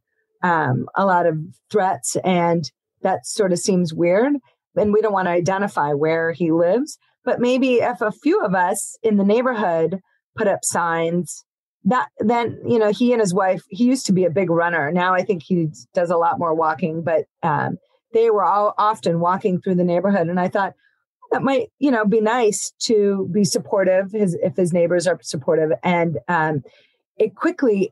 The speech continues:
outgrew what my initial thought was because, uh, it was, it just took off like wildfire and people loved it and they couldn't get enough of it.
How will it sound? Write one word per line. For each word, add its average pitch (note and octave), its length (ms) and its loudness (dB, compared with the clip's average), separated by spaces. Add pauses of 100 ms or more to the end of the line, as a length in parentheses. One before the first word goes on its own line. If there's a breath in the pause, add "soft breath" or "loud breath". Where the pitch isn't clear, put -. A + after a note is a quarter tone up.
outgrew G#3 600 2
what F#3 200 0
my F#3+ 160 0
initial F#3 760 2
thought A3 320 0
was D#3 560 0
because, F3 800 0 (180)
uh, D#3+ 380 -2 (180)
it - 200 0
was, G3+ 420 0
it G3+ 140 0
just - 260 -2
took A#3+ 180 -4
off G#3 300 0
like E3+ 160 0
wildfire D#3+ 840 0
and E3+ 400 0 (500)
people A#3 420 2
loved F#3 280 0
it A#2 240 0
and F3+ 180 2
they F3+ 80 0
couldn't A#3 240 -2
get G#3 160 0
enough G3+ 260 -2
of D#3+ 140 0
it. D#3 200 0